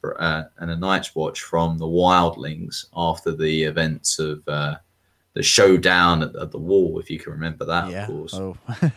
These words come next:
Speaker 2: So long
Speaker 1: And
Speaker 2: ago.
Speaker 1: you, and if you can remember when Stannis arrived, that was such a big shock and a great moment.
Speaker 2: Yeah, it
Speaker 1: And
Speaker 2: was
Speaker 1: I, I, I think we can have a similar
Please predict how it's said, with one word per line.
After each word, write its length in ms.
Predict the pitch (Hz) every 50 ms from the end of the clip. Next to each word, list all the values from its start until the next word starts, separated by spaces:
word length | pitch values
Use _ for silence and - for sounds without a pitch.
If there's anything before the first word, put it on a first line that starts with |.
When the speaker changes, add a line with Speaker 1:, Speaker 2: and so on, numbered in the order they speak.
| - - - - 240 196
Speaker 2:
So 260 | - - - 165 160
long 280 | 151 147 135 127 131 113
Speaker 1:
And 120 | 113 - 117
Speaker 2:
ago. 220 | 107 107 98 95
Speaker 1:
you, 60 | 98 - -
and 140 | - 135 147
if 100 | 143 147
you 60 | 139
can 120 | 117 - 123
remember 200 | 117 147 160 127
when 120 | 85 82
Stannis 440 | 87 85 - - 113 107 101 87 - 92
arrived, 260 | 107 131 123 87 -
that 60 | -
was 100 | 71 82
such 120 | - 92 -
a 40 | 82
big 280 | - _ - 107 92 -
shock 380 | - - - 143 156 - -
and 100 | 95 85
a 40 | 85
great 300 | 82 - 110 127 147 135
moment. 240 | - 127 - - -
Speaker 2:
Yeah, 300 | 117 104 101 123 127 117 98
it 80 | 90
Speaker 1:
And 100 | 87 87
Speaker 2:
was 0 |
Speaker 1:
I, 420 | 90 90 87 76 85 90 - - 98
I, 120 | 101 - 98
I 20 | 98
think 160 | - - 90
we 80 | 98
can 100 | 95 - 95
have 120 | 95 87
a 60 | 87
similar 680 | 85 - - - - 117 113 101 92 92 92 90 82 82